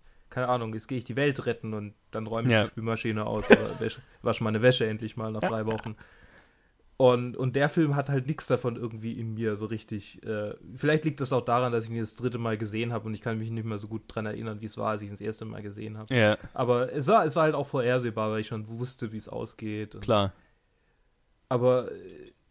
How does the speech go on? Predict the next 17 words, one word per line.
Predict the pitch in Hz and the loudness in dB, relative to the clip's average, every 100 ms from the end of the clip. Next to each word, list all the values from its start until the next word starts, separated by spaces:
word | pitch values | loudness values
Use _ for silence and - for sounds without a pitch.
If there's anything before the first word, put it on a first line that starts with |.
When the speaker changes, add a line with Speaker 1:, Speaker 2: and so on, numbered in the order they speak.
| _ | _
Speaker 1:
weiß | 143 165 | 2 2
nicht, | 143 | 4
Groundhog | 143 147 175 165 135 | 4 2 4 2 2
Day, | 156 156 147 135 | 2 2 0 -2
der | - 135 143 143 104 127 151 - 165 113 | -8 -4 0 0 -2 -4 -6 -8 -16 -4
weckt | 143 156 156 | 0 0 0
in | 147 | 4
mir | 147 | 4
immer | 165 170 | 4 2
dieses | 127 123 113 - | 2 -2 -4 -6
Gefühl | 120 - 127 | -4 0 0
von | 123 117 | 0 -2
Geborgenheit | 117 110 107 113 110 107 104 98 | 0 0 0 -2 -4 -2 -2 -4
und | - 110 - | -10 -10 -8
einem | 104 104 | -8 -8
verschneiten | 107 - 110 110 104 107 | -12 -10 -6 -2 -2 -2
Sonntagnachmittag, | 104 107 104 104 98 107 - 104 | -4 -2 -2 -2 -4 -4 -2 -4